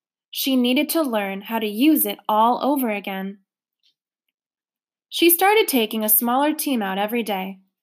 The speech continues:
First a two-horse team, then a four, finally with six in the hand. Charlotte had been proving herself her whole life, and she wasn't about to stop now.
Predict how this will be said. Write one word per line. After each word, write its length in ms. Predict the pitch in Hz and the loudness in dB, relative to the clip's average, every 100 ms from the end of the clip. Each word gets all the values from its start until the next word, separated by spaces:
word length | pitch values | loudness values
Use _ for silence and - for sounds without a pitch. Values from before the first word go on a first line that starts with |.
| _ _ - | _ _ -4
First 260 | 311 339 349 | 0 2 2
a 80 | |
two-horse 600 | 339 330 294 302 302 294 - | 0 2 2 2 0 0 -2
team, 380 | 311 302 302 | 0 0 0
then 160 | 247 240 | 0 -2
a 60 | 311 | -2
four, 520 | - 196 190 240 - _ _ _ _ - | -2 -2 -2 -4 -12 _ _ _ _ -2
finally 500 | 269 285 294 214 196 | 2 2 2 0 -2
with 160 | 190 196 | -6 -2
six 380 | - 302 302 302 | 0 0 0 -2
in 100 | 277 | -2
the 80 | |
hand. 420 | 262 226 196 190 190 _ _ _ _ _ _ _ - | -2 -4 -6 -10 -12 _ _ _ _ _ _ _ -12
Charlotte 460 | - 254 277 294 | -2 2 2 0
had 180 | 262 226 | -2 -2
been 140 | 220 | -4
proving 380 | 208 262 277 262 | -2 0 0 -2
herself 480 | 226 208 - 196 196 | -4 -4 -2 -4 -6
her 180 | 233 220 | -6 -4
whole 260 | 247 330 | 2 4
life, 360 | 311 214 196 - - - | 4 2 -2 -10 -20 -8
and 100 | 262 | -2
she 120 | 330 | 0
wasn't 340 | 311 370 359 311 | 2 4 4 2
about 260 | 226 208 | 0 -2
to 60 | 214 | -4
stop 340 | - 214 190 | -4 -4 -4
now. 380 | 220 220 190 196 | -4 -4 -4 -8